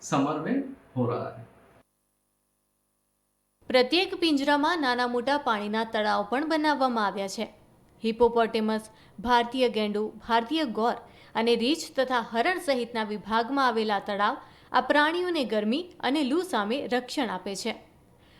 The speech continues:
Speaker 2: તો અહીં આવેલા પેટ ઝોન ખાતે નાના પ્રાણીઓ, પક્ષીઓ કે જે મોટા ભાગે વિદેશથી લાવવામાં આવે છે, તેમના માટે પણ એર કુલર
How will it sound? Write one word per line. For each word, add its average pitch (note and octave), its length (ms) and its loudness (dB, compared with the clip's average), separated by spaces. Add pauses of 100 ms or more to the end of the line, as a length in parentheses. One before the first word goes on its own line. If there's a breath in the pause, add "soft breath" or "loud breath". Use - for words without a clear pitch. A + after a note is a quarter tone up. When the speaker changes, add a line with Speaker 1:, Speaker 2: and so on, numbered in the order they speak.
(120)
Speaker 2:
તો D#4 80 4
અહીં E4+ 260 4
આવેલા E4 300 2
પેટ A3+ 320 2
ઝોન C#4 280 -2
ખાતે - 360 -6 (280)
નાના A3+ 360 2
પ્રાણીઓ, G#3 580 -2
પક્ષીઓ A3 500 -6 (400 loud breath)
કે F4+ 80 0
જે G4 120 2
મોટા F#4+ 340 2
ભાગે D#4 360 2
વિદેશથી A3+ 500 -2
લાવવામાં G#3 560 2
આવે B3 180 4
છે, B3 160 -4 (240)
તેમના F#4 300 0
માટે F4+ 320 0
પણ - 180 -6 (400 soft breath)
એર E4+ 220 2
કુલર D#4+ 300 2